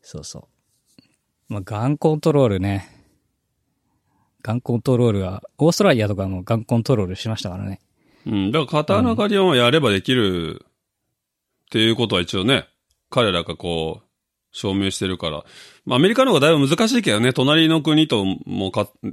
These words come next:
Speaker 2: 繋がっちゃってるっていうのもあるし、まあ、
Speaker 1: うん。
Speaker 2: ギャングも多分桁違いに多いから、なかなかこう、同じようにはなかなかできないっていうのはあるにしても、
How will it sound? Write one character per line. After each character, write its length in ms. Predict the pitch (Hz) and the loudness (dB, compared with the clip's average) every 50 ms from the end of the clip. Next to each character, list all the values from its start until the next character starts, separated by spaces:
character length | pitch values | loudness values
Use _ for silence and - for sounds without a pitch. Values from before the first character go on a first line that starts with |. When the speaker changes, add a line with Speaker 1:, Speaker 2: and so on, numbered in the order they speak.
| - _ - | -12 _ -10
Speaker 2:
繋 200 | - 123 110 113 | -6 -4 -2 0
が 100 | 127 135 | 0 0
っ 40 | 127 | 0
ち 100 | - 139 | 0 -2
ゃ 40 | |
っ 80 | 123 117 | -2 0
て 100 | - 127 | 0 0
る 60 | 127 | 0
っ 40 | 123 | 0
て 100 | - 107 | 0 -2
い 40 | 95 | -2
う 0 | |
の 40 | 92 | 0
も 80 | 95 | 0
あ 40 | 95 | 0
る 100 | 92 90 | -2 -2
し、 380 | - - 104 95 95 98 92 - - - - - - _ _ - | -2 0 0 2 2 2 0 -2 -6 -14 -20 -20 -20 _ _ -4
ま 280 | 110 113 135 135 117 | 0 2 2 4 2
あ、 40 | 101 | 2
Speaker 1:
う 100 | 95 95 | 0 -2
ん。 60 | 92 90 | -2 0
Speaker 2:
ギ 100 | 104 127 | 0 2
ャ 100 | 147 151 | 4 4
ン 100 | 143 120 | 2 2
グ 260 | 107 101 98 87 87 - - - _ _ _ _ _ - | 2 2 0 0 -4 -10 -20 -20 _ _ _ _ _ -4
も 680 | 101 98 92 90 87 87 87 87 87 85 - - - - _ _ _ _ _ - - | -2 0 0 0 0 0 0 0 -2 -2 -4 -6 -10 -14 _ _ _ _ _ -6 -2
多 100 | 139 120 | 0 0
分 100 | 107 92 | 0 0
桁 180 | - 101 110 | 0 -2 -2
違 260 | 110 - 139 120 110 90 | 0 2 2 2 2 2
い 20 | |
に 80 | 85 82 | 2 2
多 160 | 92 107 101 | 2 2 2
い 60 | 92 | 0
か 120 | - 87 | 0 0
ら、 460 | 82 85 87 87 85 82 80 80 80 - _ _ _ _ - - - - _ _ _ - | 0 0 2 0 0 -2 -4 -6 -8 -12 _ _ _ _ -20 -20 -20 -20 _ _ _ -6
な 140 | 104 104 | -6 -4
か 120 | - 131 131 | -2 0 0
な 120 | 131 131 | 0 0
か 120 | 120 135 123 | -2 -4 -2
こ 520 | - 123 120 117 117 113 113 110 95 107 | 0 2 2 4 4 4 2 2 2 2
う、 40 | 120 | 4
同 100 | 147 175 | 4 4
じ 120 | 170 180 208 | 4 4 4
よ 120 | 208 196 | 4 4
う 40 | 156 | 4
に 80 | 160 | 4
は 160 | 170 143 113 101 | 4 4 2 0
な 120 | 95 95 | 0 -2
か 80 | 98 95 | -2 -2
な 80 | 98 | -2
か 120 | 92 98 92 | -2 -2 -2
で 100 | 92 87 | -2 -2
き 100 | - 92 | -2 -4
な 100 | 85 85 | -4 -4
い 40 | |
っ 20 | 82 | -8
て 140 | 82 - 120 | -8 -6 -4
い 60 | 120 | -4
う 20 | 110 | -4
の 200 | 95 - - 117 | -4 -6 -10 -10
は 220 | 110 95 90 85 98 | -10 -8 -6 -4 -4
あ 40 | 101 | -4
る 200 | 92 87 82 82 | -6 -6 -10 -10
に 100 | 87 90 | -12 -14
し 80 | - | -12
て 120 | - 95 87 | -10 -8 -8
も、 400 | 95 95 92 85 82 78 80 | -6 -6 -6 -6 -8 -10 -14